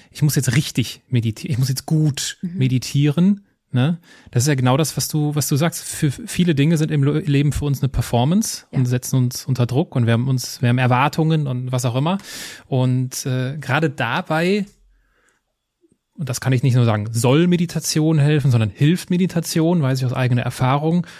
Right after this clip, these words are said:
Speaker 1: um da so eine, so eine, so eine Grund-, nicht Grundspannung, sondern ja, so eine Grundentspannung quasi hinzubekommen, dass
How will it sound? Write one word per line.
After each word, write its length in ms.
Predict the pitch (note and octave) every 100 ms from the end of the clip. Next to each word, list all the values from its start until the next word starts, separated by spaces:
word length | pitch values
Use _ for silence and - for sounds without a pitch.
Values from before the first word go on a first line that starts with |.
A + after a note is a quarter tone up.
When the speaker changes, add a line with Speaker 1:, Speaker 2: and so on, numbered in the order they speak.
| - _
Speaker 1:
um 140 | C3
da 100 | C3
so 140 | B2+
eine, 400 | C3 B2+ B2 B2 B2
so 100 | -
eine, 340 | B2 B2 A#2+ A#2+
so 80 | A#2+
eine 120 | A#2
Grund-, 680 | A2+ B2+ F#3 G3+ - - - - _ _ _ _ _
nicht 200 | C#3 -
Grundspannung, 800 | D3 D3 - - C3+ E3 E3+ D3
sondern 280 | C#3 C3+ C3+
ja, 140 | C#3
so 80 | C#3
eine 140 | C3+
Grundentspannung 580 | B2 C#3 F#3+ G3 - - _ _ _ - - - - - _ _ _ _ _ _ _ F3 G3+ - G#2+ G#2 G2+
quasi 340 | - A2 G#2+
hinzubekommen, 840 | G#2 A2+ A2 A#2 - A#2 A#2+ F#3+ - _ _ _ _
dass 560 | B2+ - - - -